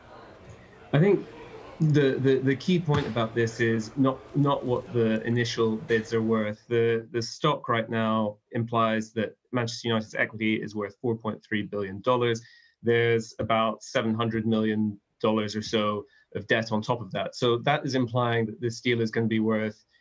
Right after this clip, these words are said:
somewhere north of five billion dollars. That would be a record for a, a sports asset anywhere. Um, and whether, whether the, the key thing here is whether the Glazers can get a proper auction going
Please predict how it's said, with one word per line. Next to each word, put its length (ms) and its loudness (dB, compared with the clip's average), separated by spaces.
somewhere 760 0
north 380 0
of 100 -6
five 320 -2
billion 260 -2
dollars. 340 2
That 140 -4
would 120 -12
be 140 2
a 80 -2
record 320 -2
for 180 -4
a, 60 -4
a 40 -12
sports 420 -4
asset 260 -6
anywhere. 560 0
Um, 580 2
and 440 2
whether, 640 2
whether 420 0
the, 120 0
the 160 -4
key 240 0
thing 240 0
here 240 2
is 160 -2
whether 500 2
the 160 -2
Glazers 440 -2
can 120 -4
get 280 0
a 60 -16
proper 360 -2
auction 380 -4
going 420 -4